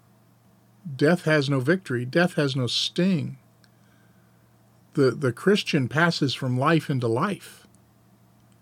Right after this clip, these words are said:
We leave this world, and to be absent from the body is to be present with the Lord.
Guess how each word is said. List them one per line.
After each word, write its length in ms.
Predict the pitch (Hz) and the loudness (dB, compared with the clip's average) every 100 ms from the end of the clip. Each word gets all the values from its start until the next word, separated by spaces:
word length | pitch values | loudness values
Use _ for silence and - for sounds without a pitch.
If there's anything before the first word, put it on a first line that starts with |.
| _ _ _ _ - | _ _ _ _ -2
We 160 | 139 | 2
leave 460 | 135 185 202 165 135 | 4 4 4 2 2
this 300 | 160 196 - | 2 2 0
world, 480 | 147 135 127 123 127 | 2 4 4 2 0
and 320 | 123 123 120 _ - | -4 -4 -6 _ -12
to 80 | 131 | -2
be 180 | 135 | 0
absent 380 | 151 180 - 151 | 2 0 0 -6
from 160 | 139 131 | -4 -4
the 80 | 120 | -2
body 340 | 139 208 151 | -2 0 0
is 120 | 123 | -2
to 60 | - | -6
be 120 | 135 | -8
present 460 | - 180 185 170 151 | -4 0 2 2 -2
with 160 | 131 | -8
the 60 | 143 | -6
Lord. 440 | 135 196 202 143 | -2 -2 -2 -8